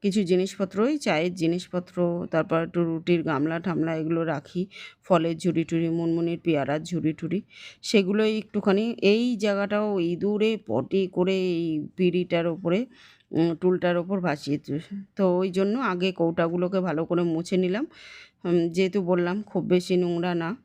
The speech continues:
উম, আলতো একটা ধুলো মতো, সেটা দেখবে প্রত্যেক দিন পরিষ্কার করলে প্রত্যেক দিনই হয়। তো সেটাই একটা শুকনো ন্যাকড়া দিয়ে, পরিষ্কার ন্যাকড়া দিয়ে মুছে এবার দেখো, উম, ইঁদুরের ওই পটি ফটিগুলো ফেলে দিয়েছি ঝাড় দিয়ে। এবার ভালো করে একটু ন্যাতা দিয়ে মুছে নিলাম।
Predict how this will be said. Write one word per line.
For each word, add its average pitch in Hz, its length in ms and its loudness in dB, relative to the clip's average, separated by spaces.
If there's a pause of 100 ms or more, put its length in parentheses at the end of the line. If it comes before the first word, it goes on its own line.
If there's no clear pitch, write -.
উম, 170 540 -2
আলতো 175 360 0
একটা 180 260 0
ধুলো 175 340 -2
মতো, 180 380 -2
সেটা 175 300 -2
দেখবে 165 260 0
প্রত্যেক 175 460 -2
দিন 180 180 2
পরিষ্কার 175 420 -2
করলে 180 240 -2
প্রত্যেক 175 420 -4
দিনই 180 280 2
হয়। 185 200 -4 (500)
তো 220 80 2
সেটাই 196 340 0
একটা 214 400 0
শুকনো 185 320 0
ন্যাকড়া 175 360 0
দিয়ে, 190 180 0
পরিষ্কার 175 460 -2
ন্যাকড়া 170 360 0
দিয়ে 180 180 0
মুছে 170 580 -2 (360)
এবার 165 280 0
দেখো, 165 260 -2 (100)
উম, 147 540 -2
ইঁদুরের 170 480 0
ওই 170 220 0
পটি 156 240 -2
ফটিগুলো 170 460 -2
ফেলে 165 320 -2
দিয়েছি 175 360 -2
ঝাড় 151 220 -2
দিয়ে। 208 260 -2 (340)
এবার 160 220 2
ভালো 160 320 -2
করে 175 200 0
একটু 175 220 -4
ন্যাতা 156 340 -2
দিয়ে 214 300 -2
মুছে 170 420 -4
নিলাম। 170 360 -2